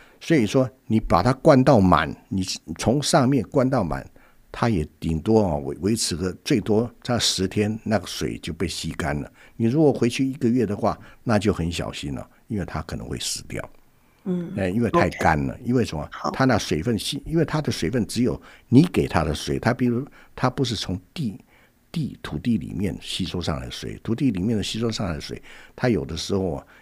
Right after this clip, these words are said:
Speaker 1: 就是说晚上啊，吸收一点点的湿度，它可能就可以过了。可是你如果种在盆子里的话，对这种盆景的话，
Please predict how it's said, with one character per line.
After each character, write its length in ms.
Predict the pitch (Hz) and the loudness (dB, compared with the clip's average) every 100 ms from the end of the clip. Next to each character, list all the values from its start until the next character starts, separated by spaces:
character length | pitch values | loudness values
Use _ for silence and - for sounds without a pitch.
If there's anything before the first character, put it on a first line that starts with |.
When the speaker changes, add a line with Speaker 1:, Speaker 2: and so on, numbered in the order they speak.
| _ | _
Speaker 1:
就 140 | 117 | -4
是 60 | 98 | -4
说 240 | - 95 - _ _ _ | -6 -10 -12 _ _ _
晚 220 | 98 78 | -2 0
上 240 | 82 123 87 | -2 -2 -2
啊， 220 | 76 82 - _ | -4 -8 -16 _
吸 200 | - 110 | -6 -4
收 200 | 98 101 | -2 -4
一 120 | 110 | -4
点 280 | - 101 113 | -4 -2 -2
点 180 | 131 64 | -4 -8
的 80 | - | -6
湿 300 | - 95 92 | -4 -4 -4
度， 260 | 92 - - | -6 -10 -6
它 160 | - - | -4 -4
可 100 | - | -4
能 140 | 64 76 | -6 -6
就 120 | - | -8
可 120 | - | -6
以 80 | 65 - | -8 -6
过 240 | 95 60 | -4 -4
了。 120 | - - _ | -6 -14 _
可 180 | - 90 | -4 -2
是 200 | 123 117 - - - | 0 -2 -4 -20 -8
你 120 | 82 | -6
如 180 | 82 104 | -4 -4
果 100 | 95 | -6
种 180 | 104 101 | -4 -6
在 120 | 73 | -6
盆 220 | - 80 | -6 -8
子 140 | 82 78 | -6 -8
里 120 | 58 | -10
的 120 | 71 | -10
话， 220 | 76 58 - - - - - - - - | -10 -10 -14 -20 -20 -20 -20 -20 -20 -4
对 220 | 104 76 - - | -2 -2 -6 -6
这 120 | 110 | -6
种 260 | 87 60 - | -4 -8 -10
盆 220 | - 87 | -6 -4
景 180 | 98 - | -4 -6
的 100 | - | -10
话， 220 | - - | -10 -10